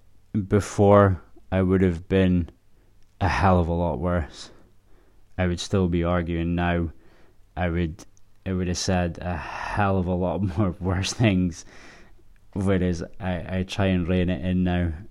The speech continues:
I try and say my point, which I shouldn't be doing. I understand that. I should be as cool as a cucumber, basically,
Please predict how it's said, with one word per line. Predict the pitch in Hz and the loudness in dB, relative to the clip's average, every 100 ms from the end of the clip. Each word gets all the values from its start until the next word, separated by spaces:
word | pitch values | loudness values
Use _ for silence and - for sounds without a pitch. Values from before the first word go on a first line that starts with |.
| - | -14
I | 98 92 90 90 - | -8 -4 -2 -4 -4
try | - 92 | -2 0
and | 90 87 | 0 -2
say | - 90 | -2 -2
my | 85 85 | -2 -4
point, | - - 92 90 60 | -6 -4 -2 -2 -4
which | 92 87 90 | -8 -8 -6
I | |
shouldn't | 92 - 95 98 | -6 -4 -4 -2
be | 92 | -2
doing. | 90 95 92 90 | 0 2 2 0
I | - 90 | 0 0
understand | 92 92 92 - 92 92 | 2 2 0 0 0 2
that. | 92 85 | 0 -2
I | 90 | -8
should | - 87 | -8 -4
be | 90 90 90 - - - - - - - - - | -2 -2 -4 -14 -20 -20 -20 -20 -20 -20 -20 -4
as | 113 104 101 | 2 4 2
cool | - 120 110 104 | 2 8 12 12
as | 104 98 | 10 8
a | 95 | 4
cucumber, | - 104 98 104 98 95 95 | 2 2 2 2 2 2 4
basically, | 98 95 98 87 90 95 92 | 2 2 -2 -2 0 0 0